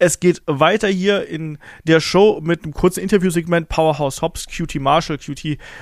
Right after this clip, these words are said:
betont hier nochmal, nee, also hier gibt's keine, keine großen Geschichten,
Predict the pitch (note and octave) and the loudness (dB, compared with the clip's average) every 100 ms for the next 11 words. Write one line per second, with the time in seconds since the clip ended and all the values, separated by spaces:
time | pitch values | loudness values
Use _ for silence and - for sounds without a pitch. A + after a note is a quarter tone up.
0 | A#2+ C#3+ D#3+ E3 D#3 D3 D3 C#3+ C3+ D3+ | -8 -4 -2 0 0 4 4 4 2 0
1 | B2+ C3 C3 C#3+ - - - - - - | 0 -2 0 -2 -4 -14 -16 -20 -18 0
2 | D#3+ D#3+ D3+ C#3+ C#3 D#3+ D3+ C#3+ D3 D#3+ | 2 2 0 -2 -2 -2 -2 0 2 2
3 | D#3+ D3 - - - - F#3+ - F#3 E3+ | 0 -4 -6 -4 0 2 0 0 -2 -2